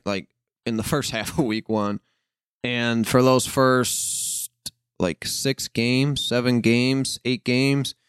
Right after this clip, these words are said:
he was great. And then there was kind of a lull, had a couple more peaks, but it was inconsistency last year with some monster games. I think leveling it out, he'll be a better pick than last year.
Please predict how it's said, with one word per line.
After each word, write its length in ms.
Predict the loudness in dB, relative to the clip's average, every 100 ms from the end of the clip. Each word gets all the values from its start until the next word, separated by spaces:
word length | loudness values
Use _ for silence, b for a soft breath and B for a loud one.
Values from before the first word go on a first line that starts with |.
| _ _ 0
he 80 |
was 180 | 2 2
great. 460 | 2 2 2 2 -4 -4
And 180 | 0
then 200 | 0 0
there 120 | 0 0
was 160 | -2
kind 220 | -2 -4
of 80 | -2
a 60 | 0
lull, 580 | 2 2 0 0 -2 -6 -6
had 140 | -6
a 40 |
couple 280 | -4 -4 -2
more 180 | -2 -4
peaks, 480 | -6 -6 -6 -6 -8
but 400 | -4 -2 -2 -4 _ _ _ -20 b b
it 80 | 2
was 200 | 4 4
inconsistency 720 | 2 -2 -2 -2 -4 -2 0
last 340 | 2 2 2 2
year 220 | 4 4
with 140 | 4
some 180 | 2 2
monster 400 | 4 4 2 -2
games. 580 | 0 2 2 0 -2 -4 -2
I 100 | -2
think 240 | -2 -2
leveling 460 | 2 2 2 0 0
it 140 | 0
out, 340 | -2 -2 -2 -6 _ _ -8
he'll 160 | -2 0
be 120 | 0
a 80 | -2
better 460 | -2 -2 -2 -4 -8 _ _ _ _ _ _ _ _ _ _ _ _ _ -14
pick 180 | -12 -8
than 140 | -6
last 320 | -4 -4 -4
year. 300 | -4 -4 -6